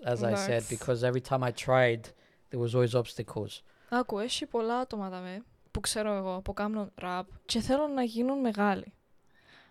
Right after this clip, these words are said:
Speaker 2: Αλλά, εντάξει, στην Κύπρο να γίνεις μεγάλη με μουσική, νομίζω πρέπει να πάεις Ελλάδα να το κάνεις.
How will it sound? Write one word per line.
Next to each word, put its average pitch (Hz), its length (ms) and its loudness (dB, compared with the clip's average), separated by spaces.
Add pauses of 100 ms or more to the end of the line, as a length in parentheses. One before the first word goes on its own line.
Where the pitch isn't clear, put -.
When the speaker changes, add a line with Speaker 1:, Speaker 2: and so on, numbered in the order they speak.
(100)
Speaker 2:
Αλλά, 311 580 8 (460)
εντάξει, 277 560 6
στην 240 240 -2
Κύπρο 302 320 -2
να 302 120 0
γίνεις 311 260 -2
μεγάλη 277 400 4
με 311 100 2
μουσική, 262 400 0
νομίζω 302 420 2
πρέπει 302 280 0
να 294 100 2
πάεις 302 220 4
Ελλάδα 277 420 6
να 202 120 2
το 180 100 -6
κάνεις. - 420 -10